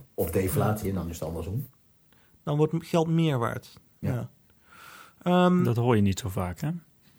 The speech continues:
Speaker 1: Nou,
Speaker 2: nee,
Speaker 1: nou,
Speaker 2: terwijl
Speaker 1: nou,
Speaker 2: het toch
Speaker 1: nou.
Speaker 2: wel gebeurt, eh, zo nu en dan.
Speaker 1: In de geschiedenis is er best wel vaak deflatie geweest. En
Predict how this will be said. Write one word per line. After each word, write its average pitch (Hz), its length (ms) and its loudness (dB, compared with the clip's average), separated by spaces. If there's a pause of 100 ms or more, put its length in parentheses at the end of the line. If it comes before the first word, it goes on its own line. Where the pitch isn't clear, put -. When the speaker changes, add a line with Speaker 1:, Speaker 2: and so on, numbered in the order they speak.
(380)
Speaker 1:
Nou, 196 220 2
Speaker 2:
nee, 190 260 6
Speaker 1:
nou, 262 160 -4
Speaker 2:
terwijl 240 220 -2
Speaker 1:
nou, 196 140 4
Speaker 2:
het 233 80 4
toch 233 100 2
Speaker 1:
nou. 220 120 4
Speaker 2:
wel 143 100 4
gebeurt, 202 420 0
eh, 113 220 0
zo 110 160 -4
nu 131 120 0
en 113 100 -2
dan. 110 200 -6 (260)
Speaker 1:
In 151 100 0
de 160 80 0
geschiedenis 196 520 0
is - 120 -6
er 160 80 -4
best 220 180 0
wel 170 140 0
vaak 170 380 -2
deflatie - 540 -4
geweest. 90 380 -4
En 117 340 0